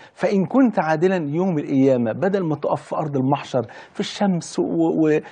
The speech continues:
و-، و-، والعرق والتعب و-، ورؤية جهنم والعذاب ده كله والانتظار، تكون يوم القيامة في ظل عرش الرحمن سبحانه وتعالى، بل تكون من أول من ينادى عليهم. لأن يوم القيامة في سبع أصناف من البشر أخبر عنهم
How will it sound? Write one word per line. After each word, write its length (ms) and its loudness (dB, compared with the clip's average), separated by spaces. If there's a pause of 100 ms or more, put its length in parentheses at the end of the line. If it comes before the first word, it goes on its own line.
(160)
و-، 140 4
و-، 380 2
والعرق 580 0
والتعب 540 0
و-، 300 2
ورؤية 340 4
جهنم 680 2 (280)
والعذاب 600 2
ده 100 4
كله 260 0
والانتظار، 540 2
تكون 440 -6
يوم 280 -2
القيامة 560 -2 (240)
في 220 2
ظل 320 0
عرش 360 -2
الرحمن 440 0
سبحانه 320 -2
وتعالى، 220 2
بل 200 2
تكون 420 -2
من 140 2 (100)
أول 320 4
من 120 2
ينادى 320 4
عليهم. 400 2 (400)
لأن 180 2
يوم 120 4
القيامة 420 0 (220)
في 180 -2
سبع 460 0
أصناف 520 0
من 160 0
البشر 440 -2 (100)
أخبر 440 0
عنهم 420 0